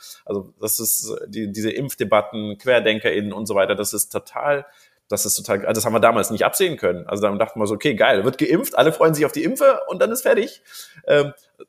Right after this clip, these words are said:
gar nicht, Pustekuchen, das war, ähm,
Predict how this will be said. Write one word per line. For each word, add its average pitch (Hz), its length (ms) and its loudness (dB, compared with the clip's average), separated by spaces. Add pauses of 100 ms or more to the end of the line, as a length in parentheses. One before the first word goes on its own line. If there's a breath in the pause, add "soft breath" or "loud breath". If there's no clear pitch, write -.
(220)
gar 117 240 4
nicht, 240 200 -6
Pustekuchen, 175 720 -6
das 104 160 -4
war, 117 440 2
ähm, 110 420 -6